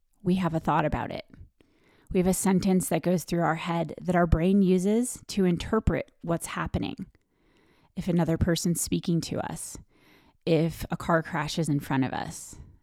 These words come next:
if a loved one dies, if we get a raise or a promotion, if we get proposed to, if we have our first baby or our first grandbaby, all of these are neutral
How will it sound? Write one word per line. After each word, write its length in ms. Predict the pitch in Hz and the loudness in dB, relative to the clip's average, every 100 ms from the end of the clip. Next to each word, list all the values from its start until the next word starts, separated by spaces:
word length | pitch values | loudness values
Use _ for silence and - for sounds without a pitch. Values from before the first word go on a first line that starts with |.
| _ - | _ -4
if 140 | 185 | 0
a 40 | |
loved 340 | 202 196 208 196 | 2 4 2 2
one 260 | 190 190 | 4 4
dies, 640 | 180 156 175 135 87 - - - _ _ _ _ _ _ _ _ _ - | 4 2 -2 -4 -6 -8 -14 -20 _ _ _ _ _ _ _ _ _ 0
if 260 | 170 175 | 0 2
we 140 | 185 175 | 2 2
get 160 | 165 | 2
a 80 | 165 | 2
raise 380 | 160 180 220 156 | 2 2 2 2
or 120 | 151 | 0
a 60 | 156 | 2
promotion, 840 | 190 175 170 226 - - - 190 - _ _ _ _ _ _ _ _ _ _ _ _ _ | 4 4 4 2 -2 -6 -8 -10 -14 _ _ _ _ _ _ _ _ _ _ _ _ _
if 180 | 180 - | -6 0
we 100 | 196 | 2
get 200 | 185 156 | 2 2
proposed 680 | 208 196 190 175 208 - - | 4 4 4 4 2 -2 -8
to, 360 | - - - - _ _ _ _ _ _ _ _ | -8 -8 -10 -14 _ _ _ _ _ _ _ _
if 160 | 208 - | -4 0
we 80 | 208 | 0
have 260 | 202 190 | 0 0
our 140 | 196 190 | 0 -2
first 480 | - 180 180 - | 0 -2 -2 -6
baby 540 | - 170 175 - - - _ | -2 -2 -2 -4 -8 -14 _
or 140 | 185 | -4
our 120 | 180 | -2
first 380 | 175 185 175 - | -2 -2 -4 -4
grandbaby, 720 | - 175 175 139 113 - - _ _ _ _ - - _ - | -2 0 0 -2 -6 -8 -12 _ _ _ _ -20 -20 _ -2
all 220 | 202 247 | 2 2
of 80 | 202 | 4
these 240 | 214 196 | 4 4
are 100 | 180 | 6
neutral 640 | 175 175 190 - 165 - | 8 8 4 2 -2 -2